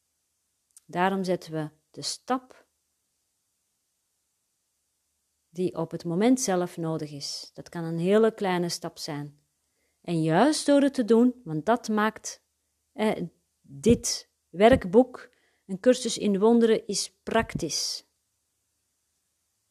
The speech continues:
Dat maakt dat het vertrouwen groeit. En dat we ons gaan verheugen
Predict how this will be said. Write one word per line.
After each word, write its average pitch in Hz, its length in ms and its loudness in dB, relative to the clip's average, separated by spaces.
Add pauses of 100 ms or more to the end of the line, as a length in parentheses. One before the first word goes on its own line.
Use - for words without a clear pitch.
(220)
Dat 214 320 -2
maakt 202 520 -2
dat 180 160 -4
het 180 120 -10
vertrouwen 185 680 -2
groeit. - 640 -6 (2250)
En 180 160 -2
dat 190 240 0
we 165 300 -2 (1500)
ons 208 200 0
gaan 190 220 0
verheugen 175 920 2